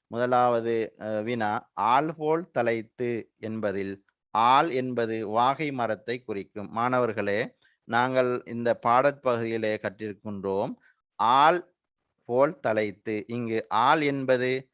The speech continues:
ஆலை மரத்தை குறிப்பதனால இங்கு வாகை மரம் என சொல்லப்பட்டிருக்கின்றது. இது விடை, இதுக்கான விடை வந்து பிழை என்ற அடையாளத்தை நாங்கள்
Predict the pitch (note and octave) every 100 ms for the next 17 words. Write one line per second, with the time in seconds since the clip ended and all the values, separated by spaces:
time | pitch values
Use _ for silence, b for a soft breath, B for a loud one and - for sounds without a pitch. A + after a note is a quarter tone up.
0 | _ _ _ G2 B2+ D#3+ D3+ C3 B2 B2
1 | A#2+ A2+ A2 G#2+ G#2+ G#2+ G#2+ G2+ G#2 G#2
2 | G2 A#2 A2+ A2 G#2 A#2+ D3+ D#3+ D3 B2
3 | A#2 A#2 A2+ A2 - _ A2+ G#2 G#2 G#2+
4 | G#2 G2+ G#2 G#2 G#2 G2+ G#2+ G#2+ A#2 A#2
5 | _ _ _ - A#2 B2 A2 A#2 C3 C3
6 | A#2+ A#2 A2+ A#2+ C3 A#2 A2 D#3 _ C3+
7 | B2+ C3+ G#2 - _ _ _ _ _ _
8 | - A2 A2 G#2+ A2+ A2 G#2+ G2+ B2+ A2
9 | G#2 G#2 B2+